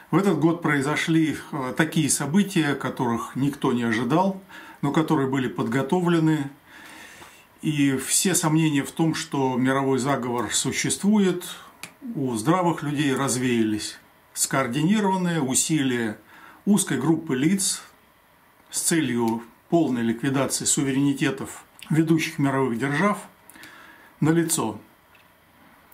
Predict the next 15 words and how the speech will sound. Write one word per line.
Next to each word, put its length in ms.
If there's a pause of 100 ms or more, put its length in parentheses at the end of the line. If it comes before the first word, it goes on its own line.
(1040)
Сговор 400
состоялся, 680
и 40
сговор 360
реализован. 720 (1300)
Я 180
не 80
сомневаюсь, 640
что 520 (1160)
ковидная 440
истерия 680 (760)
согласована 720
во 80
всех 220
странах. 520